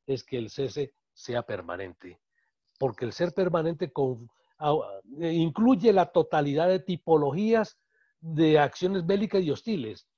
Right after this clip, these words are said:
y al mismo tiempo tiene una prolongación en el tiempo, en el tiempo que hace posible observar, ¿sí? La naturaleza, la contextura de quien hace el cese y su voluntad,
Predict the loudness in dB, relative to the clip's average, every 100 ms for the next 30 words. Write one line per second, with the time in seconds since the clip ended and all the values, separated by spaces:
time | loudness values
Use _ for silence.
0 | _ _ -2 4 6 4 2 2 2 0
1 | 0 0 -6 _ _ -4 0 2 2 -2
2 | -2 -4 -2 -4 -6 -6 -8 -6 -8 -10
3 | -10 -10 -10 -4 -4 -4 -4 0 0 0
4 | -6 -8 _ _ -6 -4 -6 -8 -8 -6
5 | -4 -4 -6 -12 -8 -8 -8 -14 _ _
6 | -20 -20 _ _ _ _ -10 -4 -2 -2
7 | -6 -6 -4 -2 -2 -4 -4 -2 -2 -2
8 | -2 -2 -4 -6 _ -2 0 -2 _ _
9 | -10 -8 -4 -6 -6 -4 -4 -4 -10 -12
10 | -16 -16 -18 _ -8 -6 -4 -4 2 2
11 | 2 0 -4 -4 -4